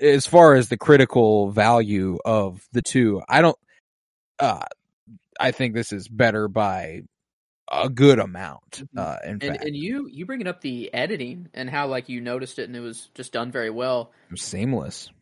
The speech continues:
Speaker 2: It's a thing that I don't really notice at all in movies. I didn't notice it. I guess, like, I didn't particularly pick it out and be like, "Oh, wow, this editing's very nice." But, like, now that you're talking about it, like, I r-,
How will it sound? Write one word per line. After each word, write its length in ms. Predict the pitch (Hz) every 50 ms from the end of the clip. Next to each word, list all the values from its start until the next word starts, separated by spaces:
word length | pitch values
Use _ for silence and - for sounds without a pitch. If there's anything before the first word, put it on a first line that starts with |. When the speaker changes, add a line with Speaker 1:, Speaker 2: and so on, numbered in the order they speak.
| _ -
Speaker 2:
It's 160 | 160 - 151
a 60 | 139
thing 320 | - - 160 175 208 233
that 160 | 185 147 - -
I 140 | - 120 131
don't 140 | 147 160 123
really 220 | 147 147 139 131 123
notice 420 | 123 120 120 123 135 135 - - -
at 140 | 120 117 113 110
all 180 | 110 123 131 131
in 80 | 139
movies. 480 | 139 143 151 156 180 208 254 - - - -
I 80 | 127 135
didn't 360 | 175 170 139 135 127 117 117 _ _ _ _ _ _ _ _ -
notice 580 | 120 117 113 120 147 196 254 226 165 - - -
it. 80 | - -
I 100 | 131 139
guess, 180 | 170 180 -
like, 120 | 170 147 143
I 120 | 127 139
didn't 240 | 160 180 160 135 _
particularly 840 | - - - - - 156 156 - 175 156 160 165 170 160 156 131
pick 300 | 117 _ - 147 139 -
it 80 | 120 104
out 220 | 101 120 156 160
and 80 | 160 143
be 80 | 147
like, 160 | 143 123 123 -
"Oh, 100 | - 262
wow, 260 | 202 139 160 180 131 113
this 180 | 117 117 113
editing's 340 | 131 151 151 143 131 123 120
very 240 | 127 135 135 131 120
nice." 300 | 120 139 139 131 - -
But, 120 | - 120
like, 160 | 123 120 113 _ _ _ _ _ -
now 160 | 127 135 165
that 100 | 165 113
you're 100 | 135 123
talking 380 | - - 131 135 - - 139 113
about 280 | 107 104 98 107 107
it, 80 | 107 -
like, 160 | 117 113 - _ _ _ _ _ _ _ _ _
I 120 | - 135 151
r-, 280 | 139 131 120 117 127